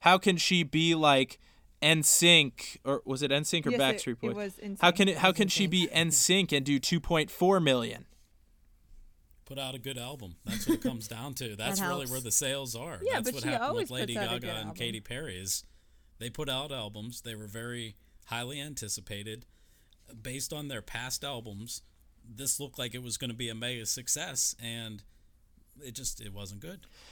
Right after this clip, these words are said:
Speaker 1: Well, to be honest, what I'd like to see for Taylor's next album release is I'd like to see her really think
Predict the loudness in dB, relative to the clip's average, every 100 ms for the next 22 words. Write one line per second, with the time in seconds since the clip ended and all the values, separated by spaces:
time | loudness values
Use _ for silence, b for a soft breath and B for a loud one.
0 | B 0 4 4 2 -2 0 2 4 4
1 | 2 2 2 2 2 2 2 -2 0 0
2 | 0 0 -4 -4 -4 -2 0 -2 -2 -4
3 | 0 2 2 2 0 0 0 0 4 2
4 | 2 0 0 0 -4 0 2 2 2 0
5 | b b -20 -2 2 2